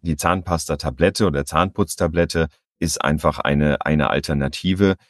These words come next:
bei der sich, ähm, da, sie, sie, sehr viele Unternehmen halt auch Gedanken gemacht haben, wie können wir das so nachhaltig,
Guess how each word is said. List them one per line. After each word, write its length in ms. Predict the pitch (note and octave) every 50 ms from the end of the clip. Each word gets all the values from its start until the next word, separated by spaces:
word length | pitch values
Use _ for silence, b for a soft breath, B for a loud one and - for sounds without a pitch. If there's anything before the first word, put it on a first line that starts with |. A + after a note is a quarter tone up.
| _ _ _
bei 120 | - D2+ D#2
der 240 | C#2 C#2+ C#2+ D#2 D#2+
sich, 320 | D#2 D#2+ D2+ - - - - -
ähm, 440 | C2+ C#2 C#2+ C#2 C#2 C2+ C#2 - -
da, 180 | - D2+ C#2+ - -
sie, 280 | C#2+ D2 D#2+ D#2+ E2 -
sie, 140 | D2 D2 - -
sehr 240 | D#2 - E2 F2
viele 260 | - - F2+ E2 E2+ C2
Unternehmen 560 | C2 E2+ D#2 E2+ D#2 D#2 D#2+ E2 E2+ D#2 D2
halt 140 | D2+ D2 -
auch 220 | - C#2+ D2 -
Gedanken 400 | - D#2+ - C#2+ E2+ E2 - F2+ D#2+
gemacht 320 | E2 D#2 D2+ C#2+ D2 -
haben, 240 | D#2 D2+ D2+ D2 C#2+
wie 120 | D#2+ F2
können 260 | E2 - G2 F2+ E2+ E2
wir 100 | E2 C#2+
das 200 | D#2 D2+ - -
so 100 | D#2 D2+
nachhaltig, 720 | C#2+ C#2 C#2 C2+ C#2+ - - D2+ D2+ - - D2+ D2+